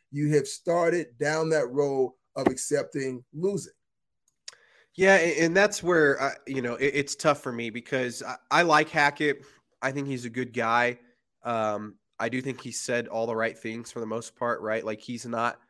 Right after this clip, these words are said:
Speaker 2: throwing anyone under the bus. Um, you know, he's, he's pointing the finger at himself. Um, you know, he could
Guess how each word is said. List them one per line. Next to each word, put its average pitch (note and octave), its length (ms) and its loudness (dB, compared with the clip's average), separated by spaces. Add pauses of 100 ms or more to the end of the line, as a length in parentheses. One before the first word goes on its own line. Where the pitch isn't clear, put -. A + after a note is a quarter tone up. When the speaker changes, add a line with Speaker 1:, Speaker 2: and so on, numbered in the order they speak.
(260)
Speaker 2:
throwing A#2+ 220 -2
anyone C3+ 340 0
under C3 220 -2
the B2+ 100 -6
bus. A2+ 460 -4 (460)
Um, G2 480 -6 (100)
you A2+ 100 -14
know, G2 120 -10
he's, G#2+ 320 -14
he's A2 180 -18
pointing B2+ 300 -6
the A#2+ 80 -10
finger B2 340 -4
at A#2+ 120 2
himself. A2 640 -4 (520)
Um, F#2 440 -6 (240)
you A2+ 80 -14
know, - 120 -12
he A#2+ 100 -12
could A2 300 -8